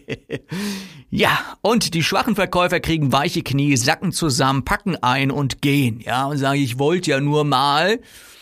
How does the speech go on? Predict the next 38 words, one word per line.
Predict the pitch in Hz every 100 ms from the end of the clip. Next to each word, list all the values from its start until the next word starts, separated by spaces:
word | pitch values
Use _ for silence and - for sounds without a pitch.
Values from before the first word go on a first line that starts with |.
| - - - - _
und, | - 131 131 127
äh, | 123
vergessen, | - 120 131 - - 160
dass | 127 123
sie | 131
eigentlich | 123 143 156 131 131 113
Verkäufer | 147 143 - 392 - 143
sind. | 131 131
Des-, | 165 -
deshalb, | 143 185 220 165 196 247 -
äh, | 147 160
heute | 165 208
mal | 180 170
dieses | 175 156 -
Thema, | 170 196 208 185
wobei | 170 131 165
ich | 185
immer | 165
denke, | 143 175 175 160
so | 160 -
auf | 160
der | - -
einen | 160 175
Seite, | 151 151 160 139
okay, | - 202
müsste | 170 196 -
eigentlich | 143 123 -
klar | 123 127 139 180
sein, | 190 202 226 190
dass, | 139 143 -
äh, | 147 135 139
genau | 139 139 143
das, | 131 143 - -
ähm, | 165 147 139 147 139 -
eines | 143 175 -
der | 147 139
Themen | - 160 180 185
ist | 165 226 -